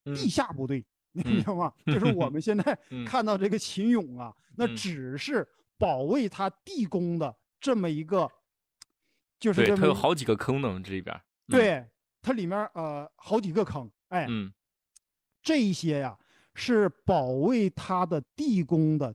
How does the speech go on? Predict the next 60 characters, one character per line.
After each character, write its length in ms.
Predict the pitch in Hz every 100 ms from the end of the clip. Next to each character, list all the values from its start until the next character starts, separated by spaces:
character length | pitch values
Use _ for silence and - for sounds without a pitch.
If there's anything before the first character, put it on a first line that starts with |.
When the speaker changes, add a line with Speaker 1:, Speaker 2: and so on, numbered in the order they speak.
| -
Speaker 2:
地 140 | 302
下 240 | 180 277 147
部 140 | 135
队， 180 | 127 110 _ _ _
Speaker 1:
嗯。 140 | 117 107
Speaker 2:
哎， 180 | 139 - _ _ _ _
所 180 | - 294
以 60 | 320
呢， 180 | 285 285 _ _ _ _
这 240 | - 453 311
个 100 | 202
问 220 | 208 185
题 160 | - 156
是 120 | 156
什 140 | 131
么 140 | 120 131
呢？ 160 | 123 - _
它 200 | - 262
肯 360 | 262 - 135 127
定 200 | 233 240
是 120 | 180 156
只 340 | - 147 113
是 200 | 120 202
为 160 | 190 180
自 280 | - - 240
己 220 | 156 98
来 120 | 123
修 260 | 147 - 131
建 300 | 123 143 117
的。 80 | 104 _ _ -
Speaker 1:
嗯。 200 | 208 190
Speaker 2:
但 120 | 247
是 80 | 196 220
呢， 160 | 196
因 160 | 190 214
为 80 | 226
我 200 | 180 123
们 140 | 135
现 240 | - 208
在 180 | 208 247
这 120 | 156
个 100 | 135
时 180 | 131 -
代 220 | 131 135
了 100 | 123
嘛， 140 | 113 104
我 180 | 123 120
们 140 | 127
在 140 | 185
评 320 | 170 - 131 160
论 120 | 185
很 160 | 131
多 120 | 131 156
东 180 | 143
西 80 | 127
就 100 | 139
不 160 | 143 185
一 100 | 160
样 200 | 208 185
了， 180 | 131